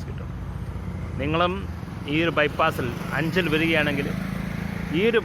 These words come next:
ബൈപ്പാസ് വന്ന് കാണുക. മഴക്കാലമാണെങ്കിൽ specially വന്ന് കാണുക.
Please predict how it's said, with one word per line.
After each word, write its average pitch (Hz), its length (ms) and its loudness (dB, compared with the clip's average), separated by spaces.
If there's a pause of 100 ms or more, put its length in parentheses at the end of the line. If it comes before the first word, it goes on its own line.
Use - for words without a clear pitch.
ബൈപ്പാസ് 165 580 2 (680)
വന്ന് 139 260 0
കാണുക. 156 300 4 (420)
മഴക്കാലമാണെങ്കിൽ 160 960 2 (220)
specially 202 600 2
വന്ന് 147 200 0
കാണുക. 113 220 -4